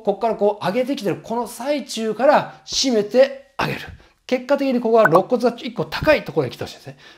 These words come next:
高い。つまり大胸筋こうクッと上がってますよね。ただ、これがお腹の力抜けて腰が入っ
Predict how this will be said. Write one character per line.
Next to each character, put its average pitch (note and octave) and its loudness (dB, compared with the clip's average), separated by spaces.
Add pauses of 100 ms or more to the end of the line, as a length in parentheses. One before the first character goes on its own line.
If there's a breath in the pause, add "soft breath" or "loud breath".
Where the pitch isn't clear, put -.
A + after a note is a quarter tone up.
(120 loud breath)
高 B3 4
い。 D3+ 0
つ - -6
ま A#3 2
り C#3 -2
大 F3 2
胸 A#3 0
筋 G#3+ 0
こ F#3+ -2
う F3+ -4
ク D4+ -6
ッ - -4
と - -6
上 D#3+ 0
が E3 -2
っ - -10
て D#3+ -2
ま C#3+ -2
す - -14
よ F#2 -14
ね。 F#2+ -12 (320 loud breath)
た D4+ 2
だ、 - 0 (140 loud breath)
こ B3+ 4
れ C#4+ 6
が A#3+ 4
お G#3 4
腹 D#4+ 4
の D#4 6
力 A3+ 6
抜 D#3 0
け A#3 2
て A#3 2
腰 A3+ -2
が A3 4
入 B3+ 4
っ A3 -2